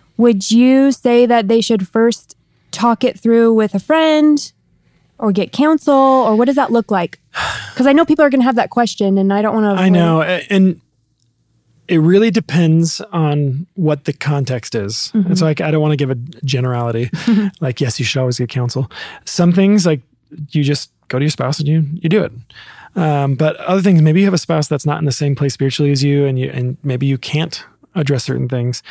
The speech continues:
Speaker 2: Uh, again, I'd say the first place is you begin praying for
Speaker 1: Mm-hmm.
Speaker 2: that person, your spouse, over and over and over again, every day, all the time, and watching the Lord work in their life. Um, but I, I think there are definitely situations that someone should get counsel, um,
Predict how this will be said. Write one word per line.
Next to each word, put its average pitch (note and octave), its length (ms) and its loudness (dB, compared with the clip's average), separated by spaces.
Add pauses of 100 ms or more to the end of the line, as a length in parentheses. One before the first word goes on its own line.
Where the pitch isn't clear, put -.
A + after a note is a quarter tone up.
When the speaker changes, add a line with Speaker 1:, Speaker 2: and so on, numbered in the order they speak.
(420)
Speaker 2:
Uh, D3 140 -2
again, D3 200 0
I'd C#3 200 -2
say C#3+ 100 0
the B2+ 80 -4
first E3 220 0
place C3+ 180 -2
is C3 140 -4
you C#3+ 60 -2
begin D3 260 -2
praying C#3 300 -4 (260)
for - 80 -6
Speaker 1:
Mm-hmm. E3+ 80 2
Speaker 2:
that C3+ 120 0
person, B2+ 380 -4 (380)
your D3 100 -2
spouse, C3 380 -2
over C#3 240 -2
and D3 80 2
over C#3+ 120 0
and C#3+ 60 2
over C#3 140 0
again, B2+ 180 -2
every B2+ 160 -2
day, B2+ 380 -2
all B2+ 100 -4
the C3+ 80 -4
time, B2+ 320 -4 (320)
and C#3+ 260 -2 (120)
watching D3 640 0
the C3 100 0
Lord B2+ 280 -2
work A2+ 300 -6 (140)
in D3+ 100 -2
their C3 120 -2
life. A#2 320 -6 (640)
Um, E3+ 420 -8 (220)
but F#3+ 280 2
I, F3+ 200 0
I G3 80 0
think A3+ 180 0
there A3+ 80 2
are A3 60 2
definitely F3 420 0
situations C3+ 560 -2
that B2+ 240 -4
someone C3+ 240 -2
should B2 100 -6
get B2 140 -6
counsel, A#2 400 -6 (600)
um, C#3 580 -4